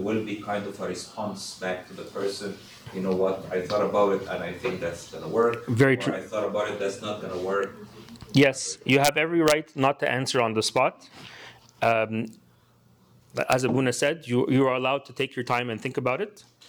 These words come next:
Speaker 2: whether that's one, two, three days a week, as long as you're clear and you say to the other person,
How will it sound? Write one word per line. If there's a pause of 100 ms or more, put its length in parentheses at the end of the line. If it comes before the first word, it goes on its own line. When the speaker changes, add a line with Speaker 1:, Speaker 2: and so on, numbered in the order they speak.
(180)
Speaker 2:
whether
that's
one,
two,
three
days
a
week, (360)
as
long
as
you're
clear (480)
and
you
say
to
the
other
person,